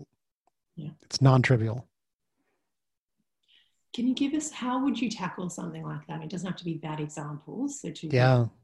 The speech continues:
Speaker 1: sustainability, but, like, you know, what do you do? 'Cause this,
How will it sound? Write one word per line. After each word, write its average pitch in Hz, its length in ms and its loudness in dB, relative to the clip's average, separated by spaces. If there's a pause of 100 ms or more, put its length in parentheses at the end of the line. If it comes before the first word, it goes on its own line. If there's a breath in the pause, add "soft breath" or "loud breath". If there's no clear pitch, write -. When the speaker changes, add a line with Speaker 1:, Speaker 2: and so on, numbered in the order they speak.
(160)
Speaker 1:
sustainability, 160 960 -8 (540 soft breath)
but, 196 180 -10
like, 185 140 -6 (120)
you 185 140 -2
know, 175 100 -2
what 196 300 -4
do 214 100 -4
you 185 140 0
do? 170 640 -4 (680)
'Cause 185 120 -6
this, 202 340 -8